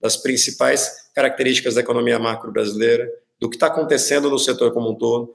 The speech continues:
e como isso, em última instância, reflete nos seus próprios investimentos. Então, essa é a forma que a gente acredita que é a mais eficiente da gente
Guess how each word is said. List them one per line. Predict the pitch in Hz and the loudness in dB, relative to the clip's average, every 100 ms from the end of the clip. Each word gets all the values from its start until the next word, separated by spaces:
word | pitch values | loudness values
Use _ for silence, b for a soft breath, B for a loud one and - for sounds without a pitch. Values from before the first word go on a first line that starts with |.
| _ | _
e | - | -8
como | 131 156 147 | 2 4 4
isso, | 139 135 147 | 2 0 0
em | 131 | 0
última | 127 127 | 0 0
instância, | 123 - 117 - 117 B B _ | -2 0 0 0 -2 B B _
reflete | 131 127 127 113 120 | -2 2 2 2 0
nos | 113 | -2
seus | 110 | -2
próprios | - 113 - 104 | -2 -4 -2 -4
investimentos. | 104 104 110 95 90 - - _ _ _ | -2 -2 -4 -10 -12 -16 -16 _ _ _
Então, | - 139 147 143 - - _ _ _ _ _ _ 151 | -6 2 4 4 -4 -14 _ _ _ _ _ _ 4
essa | 160 160 | 4 6
é | 165 | 2
a | |
forma | - 135 135 | 4 2 2
que | 131 | 0
a | |
gente | 123 127 - - - | 2 2 0 -8 -8
acredita | 113 120 120 101 110 - 101 - _ | -2 0 2 2 0 -2 -6 -8 _
que | - | 0
é | 117 | 2
a | |
mais | 120 143 | 4 2
eficiente | 175 - 131 117 117 117 | 0 0 2 2 2 0
da | 107 | 0
gente | 107 110 - 101 - | 0 -2 -2 -4 -8